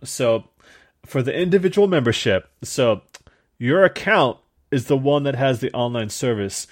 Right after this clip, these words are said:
It's not the console. Uh, it's only that account. So you can't say, like, have someone who owns, uh, the Nintendo Switch Online service log into their account, download something, and someone with a different account logs in and can play that game. They cannot.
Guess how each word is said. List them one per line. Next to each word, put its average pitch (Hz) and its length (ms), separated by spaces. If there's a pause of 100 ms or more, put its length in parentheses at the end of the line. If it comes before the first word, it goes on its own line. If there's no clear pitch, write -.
(160)
It's 127 220
not 139 260
the 202 60
console. 143 840 (400)
Uh, 131 300
it's 139 240
only 170 320
that 160 320
account. 139 680 (260)
So - 200
you 127 160
can't 156 400
say, 143 320
like, 139 240
have 135 340
someone 143 340
who 131 280 (280)
owns, 139 640
uh, 123 200
the 120 140
Nintendo 127 340
Switch 131 220
Online 127 240
service 127 360
log 127 200
into 131 160
their 127 140
account, 127 420
download 127 360
something, 123 400
and 117 160
someone 139 320
with 117 140
a 110 60
different 147 380
account 120 300
logs 113 300
in 123 100
and 110 80
can 113 120
play 120 160
that 113 180
game. 101 240
They 110 80
cannot. 120 420